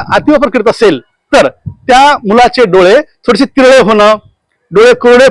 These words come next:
पडणं किंवा त्याची स्मरणशक्ती क्षीण होणं, एकंदरीतच त्या मोबाईलचा अतिवापर त्याच्या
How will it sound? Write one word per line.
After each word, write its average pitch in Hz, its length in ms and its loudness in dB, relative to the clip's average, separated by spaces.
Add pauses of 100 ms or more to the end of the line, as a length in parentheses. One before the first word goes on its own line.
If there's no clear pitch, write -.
पडणं 214 360 2 (280)
किंवा 262 280 2 (340)
त्याची 226 180 -2
स्मरणशक्ती 262 680 0
क्षीण - 400 -2
होणं, 226 240 0 (960)
एकंदरीतच 311 680 0 (220)
त्या 240 160 2 (760)
मोबाईलचा 247 480 0 (400)
अतिवापर 254 580 0
त्याच्या 247 640 -2